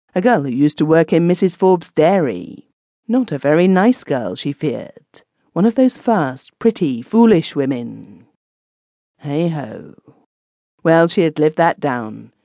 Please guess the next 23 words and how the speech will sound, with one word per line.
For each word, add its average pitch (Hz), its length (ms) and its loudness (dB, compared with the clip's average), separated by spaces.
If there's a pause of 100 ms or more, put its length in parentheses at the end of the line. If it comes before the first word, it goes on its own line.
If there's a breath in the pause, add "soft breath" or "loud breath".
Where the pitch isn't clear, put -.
(140)
destructive 165 580 -4
as 131 140 -4
the 147 100 -4
blow 156 240 2
appeared 139 480 -2
at - 120 -10
the 127 100 -8
time. 123 600 -6 (840)
One 233 240 -4
lives 247 220 -2
everything 147 540 -4
down 139 280 -2
in 131 220 -4
time. 127 720 -8 (580)
There 233 160 2
is 269 100 4
always 247 300 4
work, 147 600 -4 (160)
living 190 280 2
for 196 140 2
others, 147 600 -4 (140)
faith, 127 580 -4 (300)
duty. 190 720 -4